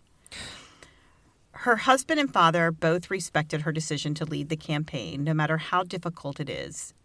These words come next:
She refused to be intimidated into submission. She said, "I am not afraid of anything they do. They will not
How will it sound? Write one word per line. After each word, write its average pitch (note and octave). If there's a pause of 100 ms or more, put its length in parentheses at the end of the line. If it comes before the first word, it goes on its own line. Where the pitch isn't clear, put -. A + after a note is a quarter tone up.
(760)
She -
refused G#3+
to B3
be A3+
intimidated A#3
into G#3+
submission. D#3
She E3+
said, E3+
"I -
am F3+
not F#3
afraid E3
of D#3
anything E3
they E3+
do. C#3
They E3+
will F3
not E3+